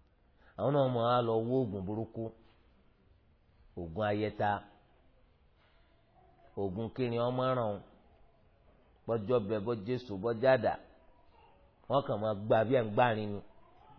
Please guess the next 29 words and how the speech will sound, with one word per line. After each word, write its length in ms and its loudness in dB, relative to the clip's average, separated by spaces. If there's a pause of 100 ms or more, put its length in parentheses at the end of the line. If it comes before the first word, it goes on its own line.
(540)
Tí 120 -4
ò 120 2
ní 120 -4
ràn. 240 -4 (920)
Ókè, 200 0
gbogbo 320 -2
ọ̀ràn. 340 2 (800)
Tí 120 -6
wọ́n 120 6
bá 120 6
dì 200 -2
í, 60 -4
tí 80 -2
wọ́n 80 2
bá 140 2
sọ 160 -2
sápò, 360 0
tí 100 -4
wọ́n 100 -2
sọ 160 -2
sómi. 340 -6 (1800)
<laughs> 0 - (840)
Ṣé 140 -2 (140)
yóò 220 10
ràn 240 10
àbí 180 8
ò 120 8
ní 140 2
ràn? 220 0